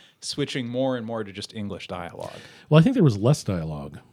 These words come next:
Speaker 1: I,
Speaker 2: With
Speaker 1: and,
Speaker 2: more of the
Speaker 1: and,
Speaker 2: action, there was less dialogue.
Speaker 1: and it might also be, too, that m-, it was le-, most of it was outside of the home. In the
Speaker 2: Yes.
Speaker 1: home, I think it might have been more, uh, Canton-, Cantonese.
Speaker 2: Yeah.
Speaker 1: Um, or, or is it Mandarin? I don't know. I couldn't tell.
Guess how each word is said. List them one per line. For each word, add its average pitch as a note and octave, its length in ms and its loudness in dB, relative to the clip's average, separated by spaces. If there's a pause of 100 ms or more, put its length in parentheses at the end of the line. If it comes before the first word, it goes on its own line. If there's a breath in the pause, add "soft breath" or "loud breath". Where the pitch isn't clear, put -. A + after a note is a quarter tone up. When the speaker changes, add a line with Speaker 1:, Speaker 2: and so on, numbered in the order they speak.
(480)
Speaker 1:
I, F3 40 6
Speaker 2:
With C3 100 6
Speaker 1:
and, E3 80 8
Speaker 2:
more F#3+ 140 12
of F3 40 10
the D#3+ 80 8
Speaker 1:
and, C3+ 100 6
Speaker 2:
action, C#3 220 4
there B2+ 100 6
was A#2+ 100 6
less A2+ 160 0
dialogue. - 380 -10
Speaker 1:
and F3 120 2
it F3 60 -2
might G3 180 2
also F#3+ 200 2
be, C#3+ 80 0
too, D3+ 260 -2
that A2 160 -2
m-, C3 300 -6
it C#3 80 -2
was B2+ 160 -4
le-, C3+ 120 -6
most C#3+ 220 0
of D3 80 -2
it - 80 0
was B2 100 -4
outside A#2 360 2
of G#2 60 -2
the F2 80 -8
home. G2+ 400 -6 (200)
In E3 140 2
the D#3+ 60 0
Speaker 2:
Yes. A#2+ 100 -2
Speaker 1:
home, D3 380 4
I A2+ 60 -2
think A#2 180 -8
it A2 60 -6
might A2 160 -6
have G#2 80 -8
been G#2+ 200 -8
more, G#2+ 480 -8
uh, G2+ 220 -6
Canton-, G#2+ 340 -8
Cantonese. G2 680 -12 (140)
Speaker 2:
Yeah. E2 160 -6 (280)
Speaker 1:
Um, F#2+ 180 -14
or, B2+ 140 -8 (160)
or C3 80 -2
is A#2+ 100 -2
it A2 100 -6
Mandarin? G2+ 380 -8
I F#2+ 80 -8
don't A2 140 -2
know. G2 160 -6
I F2+ 140 -10
couldn't - 220 -12
tell. F#2 220 -10